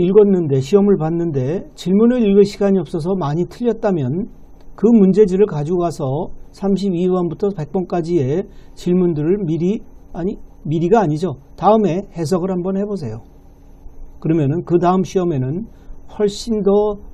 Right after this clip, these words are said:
나아지실 겁니다. 같은 질문들이 지속해서 나오죠. 넘버 투, 시험 중에 그래도 질문을 읽을 시간이 없었다면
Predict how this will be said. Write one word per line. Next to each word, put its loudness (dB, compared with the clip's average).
나아지실 -2
겁니다. -8
같은 0
질문들이 0
지속해서 -4
나오죠. -4
넘버 6
투, 4
시험 4
중에 0
그래도 6
질문을 2
읽을 4
시간이 0
없었다면 -6